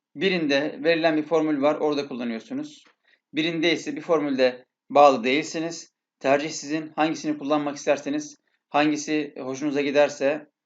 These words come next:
Genelde sizler bunu seviyorsunuz. İlk birinci yolu seviyorsunuz. Fakat burada bir formülize bir durum söz konusu.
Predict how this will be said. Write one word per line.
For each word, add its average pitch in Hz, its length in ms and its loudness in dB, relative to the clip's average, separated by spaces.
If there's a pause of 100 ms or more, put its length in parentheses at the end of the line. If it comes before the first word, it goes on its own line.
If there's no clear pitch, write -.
(340)
Genelde 170 480 4
sizler 160 400 0
bunu 156 140 -4
seviyorsunuz. 143 520 -6
İlk 147 200 -10
birinci 143 280 -4
yolu 147 240 -2
seviyorsunuz. 139 680 -6 (320)
Fakat 147 260 -2
burada 156 200 -2
bir 143 60 -8
formülize 143 520 -2
bir 135 100 -4
durum 139 180 -4
söz 131 220 -6
konusu. 147 460 -6